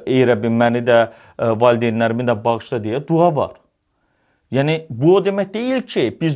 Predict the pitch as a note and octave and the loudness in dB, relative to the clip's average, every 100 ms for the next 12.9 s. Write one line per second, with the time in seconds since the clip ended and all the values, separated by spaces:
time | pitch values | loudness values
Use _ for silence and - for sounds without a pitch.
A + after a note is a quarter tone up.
0 | B2+ C#3 C#3+ C3+ C3 B2 G#2+ G2 E3 G3+ | -2 0 0 -2 -6 -6 -6 0 2 4
1 | A3 G#3 E3 F3+ A3 B3 D4+ - D#3+ G#3 | 2 0 0 -2 -2 -6 -6 -4 -2 -2
2 | G3+ G3 - D3+ F#3+ E3 - F#2 E2 D#3 | -2 -4 -4 -2 0 -2 -4 -14 -10 -6
3 | F#3 F#3 D3 - C#3+ F3+ - C3+ G2 E2+ | -4 -4 -6 -4 -4 -4 -2 -4 -4 -10
4 | - _ _ - D#3+ F3+ F3 A3+ G3+ F3+ | -18 _ _ 0 2 2 0 -2 0 0
5 | G3+ B2 - - _ E3+ F3+ E3+ - - | 0 -2 -4 -16 _ 2 2 0 -8 -4
6 | D#3 F3+ F3 F3 E3+ E3 F3+ F3 E3+ D3+ | 0 0 0 0 -2 -2 -6 -2 -2 -2
7 | D#3 D3 B2+ C3+ - E3 D#3+ D3+ D3+ D3+ | 0 0 0 -2 -2 -4 0 2 2 2
8 | D3+ D#3 A#2+ A2+ C#3 F3+ - _ A#3 D#3 | 2 0 0 -2 -4 -10 -12 _ 0 0
9 | D#3+ D#3 D3+ D3+ D#3+ D3+ C#3+ D#3+ - D3+ | 0 -2 -2 -4 -4 -4 -4 -6 -4 -4
10 | D3+ _ - C3+ B2 B2 D3 F3 F3 D3 | -6 _ -4 0 2 0 -4 -4 -2 -2
11 | C3 B2+ B2 A#2+ - B2 A2+ C3 B2+ A2+ | 0 0 0 -2 -4 -4 -2 0 0 0
12 | G2+ D3+ F3+ D3+ D3+ D#3 D3 D#3+ A#2+ | -2 -4 -8 -6 -2 0 0 0 -4